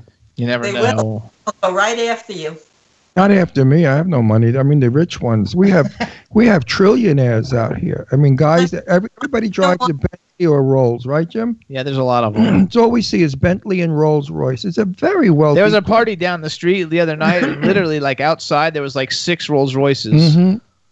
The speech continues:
Speaker 3: Yeah, Palm
Speaker 2: They don't want
Speaker 3: Springs is rich
Speaker 2: Ron, they
Speaker 3: people.
Speaker 2: want you for
Speaker 3: What?
Speaker 2: something else.
Speaker 3: What, honey?
Speaker 2: They don't want you for your money.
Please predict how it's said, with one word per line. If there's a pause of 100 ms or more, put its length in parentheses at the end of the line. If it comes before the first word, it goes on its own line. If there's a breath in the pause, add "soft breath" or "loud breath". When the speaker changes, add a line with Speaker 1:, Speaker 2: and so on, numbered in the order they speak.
(240)
Speaker 3:
Yeah,
Palm
Speaker 2:
They
don't
want
Speaker 3:
Springs
is (200)
rich
Speaker 2:
Ron,
they
Speaker 3:
people.
Speaker 2:
want
you (200)
for
Speaker 3:
What?
Speaker 2:
something
else. (540)
Speaker 3:
What,
honey? (840)
Speaker 2:
They
don't
want
you
for
your
money.